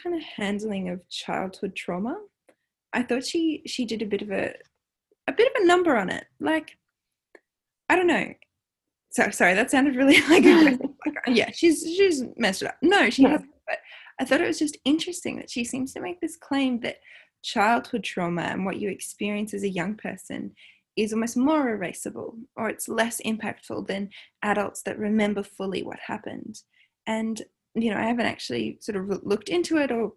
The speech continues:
Speaker 1: studied it in any way, but I wonder if that's accurate and whether, you know, it is children that are least impacted by really terrible things happening in their lives.
Speaker 2: Mm.
Speaker 1: Um, yeah, and that sort of, you pick up on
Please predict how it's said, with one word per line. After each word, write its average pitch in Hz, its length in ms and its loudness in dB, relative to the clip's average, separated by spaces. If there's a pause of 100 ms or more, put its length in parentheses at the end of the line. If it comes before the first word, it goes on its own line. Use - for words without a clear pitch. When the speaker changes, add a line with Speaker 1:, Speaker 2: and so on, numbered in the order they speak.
(100)
Speaker 1:
studied 214 420 0
it 190 100 -2
in 190 180 -6
any - 200 -8
way, - 380 -10
but 208 180 -2 (500)
I 208 60 4
wonder 220 360 4
if 262 80 -2
that's - 260 -2
accurate - 420 -2
and 208 240 -4
whether, 190 380 -4 (380)
you 208 80 -4
know, 202 80 -2
it 190 180 -6
is 214 420 -2
children 196 560 -2
that 180 120 -6
are 180 80 -4
least 175 380 -2
impacted 185 640 -8
by 190 240 -4
really 202 320 -10
terrible 208 360 -10
things 208 300 -10
happening 196 320 -12
in 196 100 -12
their 208 140 -14
lives. - 580 -16 (460)
Speaker 2:
Mm. 214 140 0
Speaker 1:
Um, 202 80 -2 (880)
yeah, 240 220 6
and 214 140 0
that - 200 -2
sort 214 160 -4
of, 214 120 -10
you 208 100 -8
pick 220 180 -2
up 208 140 -4
on 196 240 -6